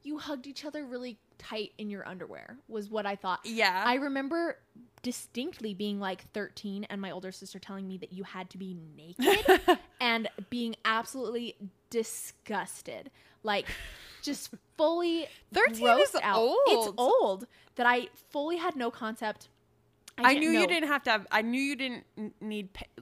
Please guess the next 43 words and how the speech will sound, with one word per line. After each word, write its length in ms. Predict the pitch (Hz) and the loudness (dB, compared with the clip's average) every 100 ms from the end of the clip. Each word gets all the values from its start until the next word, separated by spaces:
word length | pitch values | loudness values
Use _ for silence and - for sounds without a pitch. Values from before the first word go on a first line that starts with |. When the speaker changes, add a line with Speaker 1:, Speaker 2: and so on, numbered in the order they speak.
| 196 | -4
Speaker 2:
like, 200 | 196 190 | -4 -4
you 60 | |
couldn't 240 | 202 240 220 | -8 -6 -2
have 220 | 214 - | -2 -2
pants 340 | 220 202 208 | -4 -4 -2
on, 300 | 285 294 320 339 - - | 0 0 -2 -6 -16 -4
but 80 | 294 | 4
I 80 | 294 | 6
was 120 | 294 | 6
like, 120 | 294 - | 2 0
"Why 240 | 196 - | 4 4
would 180 | 359 302 | 4 2
you 120 | 320 | 0
take 240 | - 294 240 | 0 0 2
off 180 | 247 | 2
your 180 | 220 226 | 2 -4
shirt?" 640 | 214 - 208 262 185 - | -4 -4 0 2 0 0
Like, 140 | 233 208 | 2 4
I 100 | 233 | 6
thought 160 | 262 | 6
it 80 | 254 | 4
was, 120 | 262 | 2
like, 220 | 262 214 - | 2 2 0
very 240 | 220 233 233 | 0 2 2
utilitarian, 680 | 220 247 214 - 220 202 202 | -2 -4 -4 0 0 0 -2
like, 260 | 190 185 - | -2 -2 0
"Take 180 | 277 | 2
'em 80 | 254 | 4
down 340 | 254 285 233 208 - - - - | 4 4 2 -2 -14 -20 -20 -2
and 180 | - 269 | 2 4
then 180 | 269 254 | 4 2
just 340 | 254 - 220 - 294 - 311 | 0 -2 -6 -8 -8 -4 -6
Speaker 1:
<laughs> 300 | - 415 - | -6 -12 -2
Speaker 2:
go 260 | 277 - 226 | 0 0 -6
for 240 | 202 185 180 | -6 -4 -4
it." 220 | 180 - - - _ | -6 -10 -18 -20 _
Speaker 1:
I 200 | 277 277 311 - | 0 0 -2 -2
fully 360 | 262 285 294 | 0 0 -4
did 160 | 262 220 | -8 -6
not 220 | 220 180 | -6 -4
realize 360 | 202 196 190 196 | -6 -4 -6 -6
that 120 | 180 | -10
you 260 | 196 190 | -10 -14